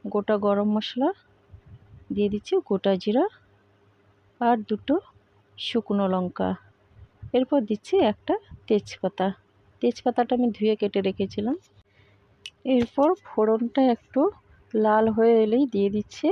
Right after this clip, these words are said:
এক চামচের মতো চিনি, স্বাদ ও কালারের জন্য।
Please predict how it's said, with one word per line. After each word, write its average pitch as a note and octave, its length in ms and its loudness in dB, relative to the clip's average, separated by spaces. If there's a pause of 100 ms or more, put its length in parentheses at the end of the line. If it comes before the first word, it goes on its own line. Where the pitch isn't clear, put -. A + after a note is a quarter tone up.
(460)
এক G3+ 160 0 (100)
চামচের A3 460 0
মতো A#3 240 -2 (200)
চিনি, G#3 320 0 (380)
স্বাদ G#3+ 400 0
ও C#4+ 60 4 (100)
কালারের F#3+ 520 0
জন্য। G3+ 260 -4